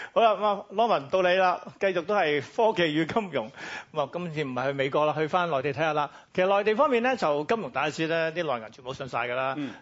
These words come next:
Speaker 1: A 股、H 股全部任你揀得啦。噉啊，但係，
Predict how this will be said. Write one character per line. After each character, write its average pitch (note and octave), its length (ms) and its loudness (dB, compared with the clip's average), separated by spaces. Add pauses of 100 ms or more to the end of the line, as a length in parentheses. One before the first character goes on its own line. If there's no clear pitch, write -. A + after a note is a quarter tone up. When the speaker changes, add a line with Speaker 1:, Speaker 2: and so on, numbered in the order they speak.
(120)
Speaker 1:
A F3+ 180 0
股、 D3 240 -4
H - 280 -4
股 D3+ 220 -6
全 C#3+ 200 -8
部 C3 80 -10
任 C3 120 -2
你 C#3 60 -2
揀 C#3+ 220 0
得 E3 100 2
啦。 D3 280 0 (360)
噉 A#3+ 120 -2
啊， A#3+ 120 -2
但 E3+ 360 2
係， - 40 -10